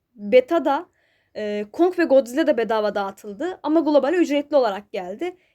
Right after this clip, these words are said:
Yani illa her şey beta'da ücretsiz diye globalde ücretsiz gelecek sanmayın. Burası bir tanıtım kanalı, bu da bir tanıtım videosudur. Hepinize iyi seyirler, iyi oyunlar. Kanala abone olmayı, beğenmeyi, yorum yapmayı unutmayın. Her şey gönlünüzce olsun. Sağlıcakla kalın, seviliyorsunuz.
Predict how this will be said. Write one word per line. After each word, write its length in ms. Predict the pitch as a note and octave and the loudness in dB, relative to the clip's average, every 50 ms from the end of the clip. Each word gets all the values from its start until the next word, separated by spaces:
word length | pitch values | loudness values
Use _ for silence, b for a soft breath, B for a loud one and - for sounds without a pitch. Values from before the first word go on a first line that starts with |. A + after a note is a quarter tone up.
| b | b
Yani 200 | - C4+ C4 C#4 | -6 -4 0 2
illa 260 | E4+ F4+ F4 E4+ D4 C#4+ | 4 4 4 4 4 2
her 180 | C4+ E4+ E4+ | 0 -2 -2
şey 220 | E4 - D#4+ C4+ A3 | -2 -2 -2 -2 0
beta'da 260 | C#4 D4 D#4+ C4 C4 | -2 -2 -2 -6 -8
ücretsiz 500 | B3+ B3 C4 D4+ D4+ - - - D4 A#3+ | -8 -6 -6 -6 -6 -6 -8 -10 -6 -4
diye 100 | A#3 A3 | -2 0
globalde 380 | B3 C4 C#4+ C4 C#4 B3+ A3+ | 0 0 2 2 0 0 -2
ücretsiz 340 | A#3+ A3+ C#4+ C#4 - - - | -6 -6 -6 -6 -6 -6 -6
gelecek 340 | G#3+ A3 G#3 A3 E4 E4+ - | -6 -6 -4 -4 -6 -8 -8
sanmayın. 640 | - - D4+ C#4+ C4+ B3 G#3 F#3 F#3 A3 D#4 F#4 b b b b b b b - | -6 -4 -2 -2 -2 -2 -4 -6 -8 -8 -10 -12 b b b b b b b -2
Burası 320 | D#4+ F#4 G4+ G4+ G#4 F#4+ | 0 2 2 2 2 2
bir 80 | G#4 F#4+ | 2 0
tanıtım 420 | - D4 B3+ B3+ B3+ - F#4 F4 | 0 -2 -4 -4 -2 -2 -2 -2
kanalı, 400 | D#4+ D4+ C#4 C4 B3 B3+ C4 C#4+ - | -2 -2 -2 -2 -2 -2 -4 -4 -4
bu 80 | E4+ | -4
da 100 | E4+ F#4+ | -4 -2
bir 100 | E4 D#4 | -2 -2
tanıtım 440 | C#4 - B3 A3 A3 G#3+ - D4 D#4 | -4 -6 -8 -10 -8 -4 -4 0 0
videosudur. 480 | E4 D#4+ C#4 C4+ C4+ C4+ C4 G#3+ B3+ C4+ | 0 2 2 0 0 -2 -4 -8 -10 -10
Hepinize 480 | - - F#4 F#4 G4 F4+ E4+ A#3+ B3 | -10 -8 -6 -2 0 2 2 2 0
iyi 180 | - - D#4+ E4+ | 0 2 2 0
seyirler, 500 | E4 - E4 D#4 D4+ D4+ D4 D4 D4+ - | 2 0 0 0 2 2 2 2 0 0
iyi 140 | A3 A3+ A3+ | -2 -4 -2
oyunlar. 420 | A3 A3+ G#3+ A3 B3 B3+ A3+ G#3+ - - | -2 -2 -4 -4 -6 -6 -6 -8 -10 -12
Kanala 260 | - B3+ C4+ D#4+ F4+ | -8 -4 0 0 2
abone 200 | F4+ E4 E4 D4+ | 2 2 2 2
olmayı, 420 | C#4+ C4+ B3 A3+ A3 A#3 C#4 A#3+ | 2 0 0 -2 -6 -8 -8 -8
beğenmeyi, 460 | G#3 G3 G3 G3 G3 G#3 G#3+ G#3 G3+ F3+ | -6 -6 -6 -6 -6 -6 -8 -8 -8 -8
yorum 220 | F#3 G3 A3 C4 | -8 -8 -6 -4
yapmayı 360 | D4 D4 D4 D4 - D4+ D4+ | -4 -4 -4 -4 -4 -2 -2
unutmayın. 400 | D4+ D4+ D4 - D4+ C#4+ C#4+ D4 B B B B B B B | 0 -2 -2 -4 -4 -4 -4 -6 B B B B B B B
Her 180 | - D4+ D#4 | 2 2 2
şey 220 | D4 - E4+ D4 A#3+ | 2 2 0 -2 -2
gönlünüzce 580 | G3 G#3 G3 G3 G#3 A#3+ C4+ D#4 C#4+ C4+ D#4 | -2 -6 -6 -6 -6 -4 -4 -4 -2 0 0
olsun. 300 | D4+ D4+ C#4+ - - E4 | 0 0 0 -4 -6 -8
Sağlıcakla 680 | D#4+ - - - G#3 G#3 G#3 G#3 G#3 C4+ C#4 C#4 - | -8 -8 -10 -10 -6 -4 -4 -2 -2 -2 -2 -2 -6
kalın, 220 | C#4+ - C#4 C#4 C#4+ | -10 -8 -6 -6 -6
seviliyorsunuz. 880 | C#4 - - A#3 G#3 G#3 G#3+ G#3+ G#3+ G#3 - - F#3+ G#3 - - - | -6 -6 -6 -6 -4 -4 -4 -4 -4 -6 -10 -18 -18 -20 -20 -20 -20